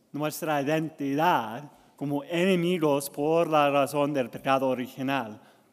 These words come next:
ha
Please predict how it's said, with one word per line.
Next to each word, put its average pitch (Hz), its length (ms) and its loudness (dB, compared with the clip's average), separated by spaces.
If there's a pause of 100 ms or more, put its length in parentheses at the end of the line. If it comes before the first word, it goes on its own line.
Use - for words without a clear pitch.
(2250)
ha 123 300 -6